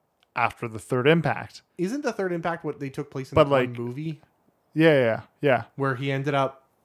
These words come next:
Speaker 2: like, strangling out what's her face, raising
Speaker 1: Oscar?
Speaker 2: her and then
Speaker 1: Yeah, yeah,
Speaker 2: strangling her again?
Speaker 1: yeah, yeah.
Speaker 2: Got it.
Speaker 1: So in this,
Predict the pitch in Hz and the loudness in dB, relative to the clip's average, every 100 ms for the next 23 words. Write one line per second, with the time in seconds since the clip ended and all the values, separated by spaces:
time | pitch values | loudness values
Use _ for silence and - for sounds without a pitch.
0 | _ 135 123 - - - 120 127 131 131 | _ -10 -10 -12 -20 -10 -8 -6 -4 -4
1 | 135 120 123 139 123 135 131 123 123 131 | -4 -4 -6 -8 -6 -8 -6 -2 0 2
2 | 160 131 131 123 120 113 135 139 135 143 | 0 2 0 2 2 2 0 -4 -6 -6
3 | 147 147 123 113 - _ _ _ _ - | -2 0 0 -2 -8 _ _ _ _ -20
4 | - 98 - - - 165 156 165 170 151 | -20 -18 -18 0 8 10 10 8 2 2
5 | 165 175 170 - | 6 6 4 -6